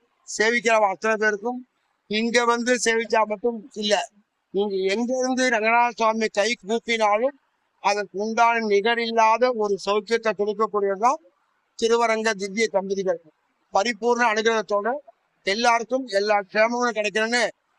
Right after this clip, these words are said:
இந்த சேர்ந்திருக்க நாள்ல அடியவங்களும் பிரார்த்திச்சுக்கிறோம். பங்குனி உத்தரத்தில் பாவை நல்லாள் சொல்லிட்டா.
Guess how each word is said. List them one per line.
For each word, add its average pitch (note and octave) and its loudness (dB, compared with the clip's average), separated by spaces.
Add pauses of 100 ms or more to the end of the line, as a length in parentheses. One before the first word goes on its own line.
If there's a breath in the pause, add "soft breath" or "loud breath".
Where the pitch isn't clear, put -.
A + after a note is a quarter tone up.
(200)
இந்த G#3+ -4
சேர்ந்திருக்க A3+ 0
நாள்ல G#3 2 (160)
அடியவங்களும் A3+ 0
பிரார்த்திச்சுக்கிறோம். F#3 0 (1900)
பங்குனி A3+ 0
உத்தரத்தில் A3+ 0
பாவை G#3+ 4
நல்லாள் G#3 0
சொல்லிட்டா. F3 -4